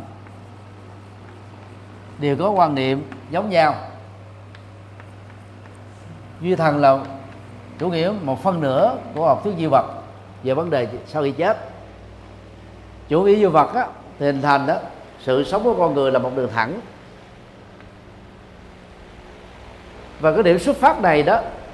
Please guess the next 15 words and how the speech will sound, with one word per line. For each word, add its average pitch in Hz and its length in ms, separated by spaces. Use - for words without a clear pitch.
là 139 600
được 143 200
sinh 175 340
ra 170 240
từ 151 320
bào 127 320
thai 160 200
của 170 100
một 156 180
người 131 140
mẹ. 117 380
Và 156 240
cái 202 160
chết 262 320
á, 320 100